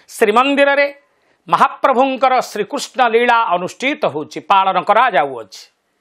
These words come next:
एवं कंसबद्ध पर्यंत अर्थात भाद्रव शुक्ल दशमी पर्यंत श्रीकृष्ण लीला श्रीमंदिर रे अति आडंबर भाव गंभीर वातावरण पूर्ण रे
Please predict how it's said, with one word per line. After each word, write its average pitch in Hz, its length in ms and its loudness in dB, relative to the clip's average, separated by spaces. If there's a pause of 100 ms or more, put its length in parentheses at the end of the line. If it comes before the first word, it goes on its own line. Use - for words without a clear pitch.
(400)
एवं 240 300 0 (540)
कंसबद्ध 269 640 0
पर्यंत 208 600 -2 (300)
अर्थात 196 520 0
भाद्रव 220 640 0
शुक्ल 254 500 -2 (100)
दशमी 247 300 0
पर्यंत 226 640 -4
श्रीकृष्ण 233 580 -4
लीला 214 340 2
श्रीमंदिर 214 560 -4
रे 202 120 -4 (380)
अति 196 280 -2
आडंबर 220 560 2
भाव 220 400 2
गंभीर 190 440 -4
वातावरण 202 680 0
पूर्ण 208 300 -6
रे 196 160 -4